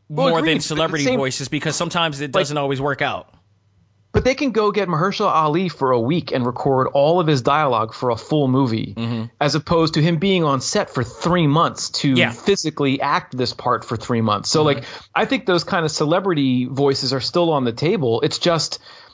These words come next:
Speaker 1: like, they can record that stuff in a studio that's near their house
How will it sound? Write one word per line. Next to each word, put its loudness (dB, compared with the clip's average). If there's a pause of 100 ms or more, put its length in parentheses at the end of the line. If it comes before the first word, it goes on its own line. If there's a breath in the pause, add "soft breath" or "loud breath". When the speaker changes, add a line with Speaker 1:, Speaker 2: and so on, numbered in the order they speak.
(140 loud breath)
Speaker 1:
like, -2
they 2
can 0
record 0
that 0
stuff -2
in 0
a 2
studio 2 (180 loud breath)
that's 0
near 2
their 2
house -2